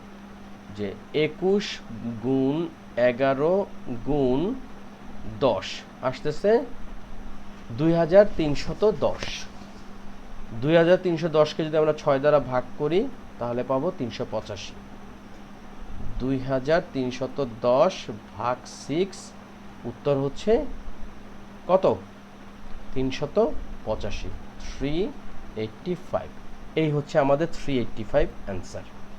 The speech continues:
তো আজকে আমরা সসীম ধারার উপরে দশটি এমসিকিউ হাতে কলমে দেখার চেষ্টা করলাম। তোমরা এরকম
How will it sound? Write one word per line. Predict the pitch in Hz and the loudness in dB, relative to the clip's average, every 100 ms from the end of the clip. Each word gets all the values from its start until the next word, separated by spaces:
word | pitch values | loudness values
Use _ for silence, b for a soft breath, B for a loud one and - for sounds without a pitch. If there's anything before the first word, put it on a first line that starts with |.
| - - - - - - - | -12 -12 -14 -16 -16 -16 2
তো | 147 | 4
আজকে | 151 - 190 | 4 6 6
আমরা | 170 139 - | 8 6 4
সসীম | 151 143 160 160 | 2 2 0 2
ধারার | 151 156 151 | 6 8 8
উপরে | 147 156 160 143 123 | 4 4 4 4 2
দশটি | 135 135 - 165 139 | 2 2 -2 4 4
এমসিকিউ | 123 - 131 147 151 165 B B B - | 2 -4 -4 -2 0 0 B B B -4
হাতে | - - 160 | -2 0 4
কলমে | 170 160 135 | 8 10 12
দেখার | 123 135 - | 12 10 4
চেষ্টা | 135 147 139 | 4 4 4
করলাম। | 131 139 202 220 147 | 4 4 4 2 2
তোমরা | 135 143 127 139 | 6 6 6 6
এরকম | 139 156 | 4 4